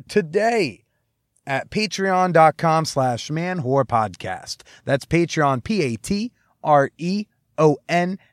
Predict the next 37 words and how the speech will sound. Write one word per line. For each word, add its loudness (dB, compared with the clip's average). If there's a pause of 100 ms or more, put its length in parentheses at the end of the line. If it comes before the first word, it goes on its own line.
dot 0
com 2 (100)
slash -2 (340)
man 2
whore 4
podcast. -2 (2250)
Just 2
a -4
side 4
note, 4 (340)
uh, 0
because 2
I 4
am 2
an, 2
uh, 2 (240)
an -2
adult 0
creator, -2 (800)
uh, 2
you 2
can't 2
find 2
me 0
in -2
the -2
app, 2 (540)
the -6
Patreon 0
app. 2
You 4
have 2
to 2
actually 0
go 4
on 0
desktop -2